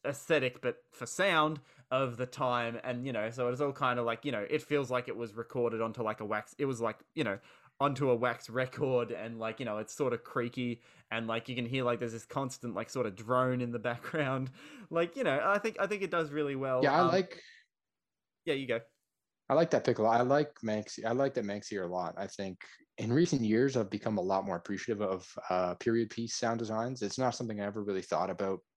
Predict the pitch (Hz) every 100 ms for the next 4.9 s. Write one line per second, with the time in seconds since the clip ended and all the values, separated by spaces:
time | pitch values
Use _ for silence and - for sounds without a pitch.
0 | - 92 87 - 95 - - 95 95 90
1 | - - _ - 98 92 104 95 95 104
2 | 101 98 107 95 101 98 - _ 120 117
3 | 113 - 95 92 90 90 85 92 98 110
4 | 101 90 95 95 90 98 90 82 85